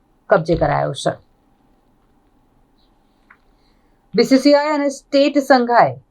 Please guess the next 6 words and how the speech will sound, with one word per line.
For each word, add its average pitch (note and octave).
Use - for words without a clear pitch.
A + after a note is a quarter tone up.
લોઢા A#3
કમિટીની C4
ભલામણો A#3+
મુજબ G#3+
કરવી G#3
પડશે. E3+